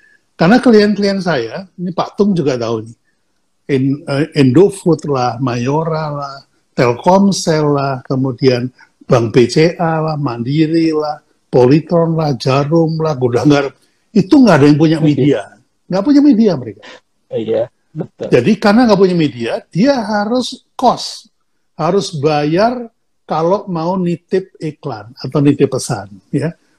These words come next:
Speaker 1: Makanya
Speaker 2: Iya.
Speaker 1: definisi iklan zaman dulu adalah any form of paid communication. Jadi
Speaker 2: Iya.
Speaker 1: komunikasi yang berbayar itu iklan, ya, itu zaman dulu. Jadi, nah,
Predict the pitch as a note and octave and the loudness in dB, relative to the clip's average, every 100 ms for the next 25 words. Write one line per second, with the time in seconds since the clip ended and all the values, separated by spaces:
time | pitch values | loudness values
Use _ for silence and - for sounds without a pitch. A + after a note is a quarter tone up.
0 | _ F3+ F3 E3+ B3 C#4 F#3 D3+ F3+ E3+ | _ 2 4 4 4 4 4 4 4 4
1 | F#3+ E3+ C#3+ E3 D3+ C#3+ C3 A#2 B2+ C4 | 2 0 2 0 0 -2 -2 0 2 2
2 | F#3 C3 A2+ G3 - _ _ _ _ _ | -2 -4 -6 -8 -10 _ _ _ _ _
3 | _ _ F#3+ G3 G3+ G#3+ A3 A3+ A3 _ | _ _ -4 -2 0 -2 -2 -6 -10 _
4 | _ _ _ _ _ - F#3 F#3+ F#3+ E3 | _ _ _ _ _ 2 2 2 -2 -10
5 | - _ _ _ _ _ G3 F#3 F3+ - | -10 _ _ _ _ _ -2 0 -2 -8
6 | D3 D3+ D3 C3 A2+ - - _ _ _ | -6 -6 -6 -8 -12 -16 -20 _ _ _
7 | _ _ _ _ _ _ _ C3 A#2 F3 | _ _ _ _ _ _ _ -6 -2 -2
8 | F#3 - _ _ _ B2+ A2+ A2+ - _ | -4 -12 _ _ _ -10 -10 -10 -20 _
9 | _ _ _ F3+ F#3+ E3+ F3+ G#3+ G3+ B3+ | _ _ _ -2 2 2 2 2 4 4
10 | F3+ D3+ B2 B2+ B2+ E3+ D#3 G3+ D3 B2 | 4 4 4 4 4 2 2 0 0 -6
11 | - _ _ _ - B2 - _ - C3 | -10 _ _ _ -6 -6 -6 _ -8 -6
12 | D3+ C3 A#2 A2+ A2 G#2+ _ _ _ _ | 0 2 2 2 0 -2 _ _ _ _
13 | _ - B2 C#3+ C#3+ - _ _ - C#3 | _ -2 2 4 2 -6 _ _ -2 -2
14 | - | -2